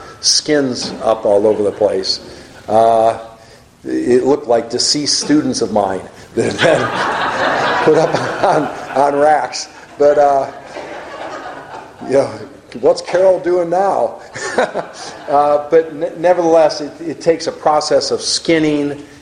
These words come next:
and, and scraping. And, uh, actually, some of the earlier recipes include using animal dung that's used, um,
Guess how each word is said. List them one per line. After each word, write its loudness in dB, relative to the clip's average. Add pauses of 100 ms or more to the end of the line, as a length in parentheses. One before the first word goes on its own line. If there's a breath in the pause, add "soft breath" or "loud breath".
(120)
and, 2
and 0
scraping. -2 (300 loud breath)
And, 2
uh, 4
actually, 2
some -2
of -4
the -4
earlier 4
recipes -2 (300 loud breath)
include 4
using 0
animal 2
dung 0 (720 soft breath)
that's 2
used, 2
um, 2